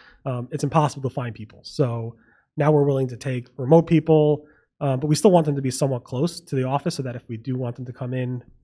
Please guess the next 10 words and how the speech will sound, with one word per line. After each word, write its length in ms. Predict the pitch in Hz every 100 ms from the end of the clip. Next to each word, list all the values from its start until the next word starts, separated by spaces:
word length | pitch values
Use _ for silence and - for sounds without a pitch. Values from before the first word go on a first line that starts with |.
| _
for 100 | 139
whatever 240 | 123 120 117
purpose, 400 | 131 123 120 -
they 120 | 110
can. 440 | - 127 139 139 _ _ _ _ _
Um, 440 | 135 127 123 120 120
but 200 | 139 127
we're 120 | 143 131
much 240 | 127 -
more 500 | 120 110 110 113